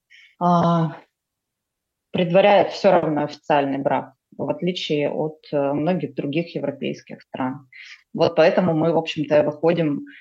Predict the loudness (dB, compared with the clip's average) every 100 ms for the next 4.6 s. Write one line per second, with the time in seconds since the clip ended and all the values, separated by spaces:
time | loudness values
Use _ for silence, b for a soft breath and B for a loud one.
0 | B B -6 0 4 4 4 0 -2 -4
1 | -4 -2 -4 -6 -6 -4 -4 -4 -6 -6
2 | -8 -8 -8 -8 -8 -2 -2 -2 -2 -2
3 | -2 -4 -12 -6 -2 -2 -2 -2 -2 -2
4 | -4 -6 -10 _ -10